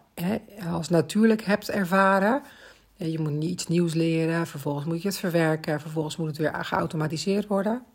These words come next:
Dat is ook de reden waarom ik halfja-, halfjaarstrajecten aanbied, zodat als je klaar bent met het traject, je alles in huis hebt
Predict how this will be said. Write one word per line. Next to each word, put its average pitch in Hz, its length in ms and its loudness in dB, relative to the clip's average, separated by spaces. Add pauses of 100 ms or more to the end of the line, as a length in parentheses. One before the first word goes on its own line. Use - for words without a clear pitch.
(1500)
Dat 196 180 2
is 185 120 2
ook 175 120 6
de 165 60 2
reden 156 280 6
waarom 147 200 0
ik 143 100 -4
halfja-, 143 560 -2
halfjaarstrajecten 156 1160 -2
aanbied, 185 600 0 (440)
zodat 170 720 0 (280)
als 196 340 0
je 185 160 0 (120)
klaar 170 300 0
bent 156 140 -4
met 160 180 -4
het 147 160 -8
traject, 170 640 -4 (840)
je 143 180 -6 (180)
alles 262 360 8
in 254 100 4
huis 202 320 2
hebt 214 520 -4